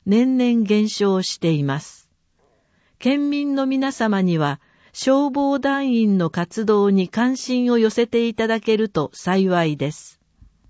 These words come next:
一方、行政の取り組みだけでは限界があります。そのため、いつも防災とみんな防災により、県民の皆様には、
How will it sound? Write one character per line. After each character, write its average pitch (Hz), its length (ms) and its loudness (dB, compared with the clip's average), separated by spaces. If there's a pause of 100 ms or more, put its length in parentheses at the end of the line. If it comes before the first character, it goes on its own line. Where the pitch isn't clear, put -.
(1040)
一 190 180 0 (140)
方、 170 360 -2 (220)
行 233 260 2
政 277 440 -2
の 269 100 -2
取 262 220 0
り 262 60 -2
組 269 240 -2
み 262 40 -6
だ 247 160 -4
け 254 140 -2
で 214 140 2
は 165 120 0
限 202 300 2
界 202 320 0
が 180 180 0
あ 170 80 0
り 165 140 -2
ま 151 160 -2
す。 - 300 -18 (640)
そ 208 200 0
の 226 120 4
た 208 180 -2
め、 185 260 0 (160)
い 285 140 -2
つ 277 160 0
も 180 180 4
防 185 240 2
災 185 400 -4 (180)
と 190 240 -2 (160)
み 226 200 6
ん 285 140 2
な 262 140 2
防 226 240 2
災 208 380 -4 (160)
に 196 200 6
よ 180 160 4
り、 170 240 -2 (380)
県 277 320 0
民 277 260 -2
の 269 120 -2
皆 269 260 -2
様 220 300 0
に 185 160 4
は、 151 240 0